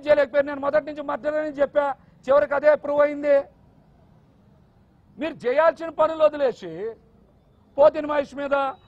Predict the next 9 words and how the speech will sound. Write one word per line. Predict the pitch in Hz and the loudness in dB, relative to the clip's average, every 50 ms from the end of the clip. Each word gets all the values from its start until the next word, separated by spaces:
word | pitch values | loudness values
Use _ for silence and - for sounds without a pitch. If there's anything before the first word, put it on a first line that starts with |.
| _ _ _ _ 135 - | _ _ _ _ -6 -4
జనసేన | 269 285 302 285 - 294 294 285 208 - | -2 -2 -2 -2 -2 -4 -4 -4 -4 -6
పార్టీ | 269 269 285 285 - 285 262 277 | -4 -4 -4 -6 -10 -10 -10 -6
మీద, | 277 262 277 269 269 262 - _ _ _ - | -4 -2 0 0 0 -2 -4 _ _ _ -6
పశ్చిమ | 269 269 - 302 302 302 302 | -6 -6 -6 -8 -10 -4 -2
నియోజకవర్గ | 294 294 277 285 - 285 277 269 269 - - 254 | 0 0 0 0 -2 -4 -4 -4 -6 -8 -4 -4
కార్యాలయం | 254 277 277 285 285 285 285 285 277 285 | -2 -2 0 0 0 2 0 0 0 -2
మీద | 285 277 294 277 240 - _ _ _ - 185 | -2 0 0 0 0 -2 _ _ _ -10 -10
అర్ధరాత్రి | 202 165 285 320 320 311 320 311 285 | -6 0 2 2 2 2 0 -4 -4
పూట | 311 294 | -2 0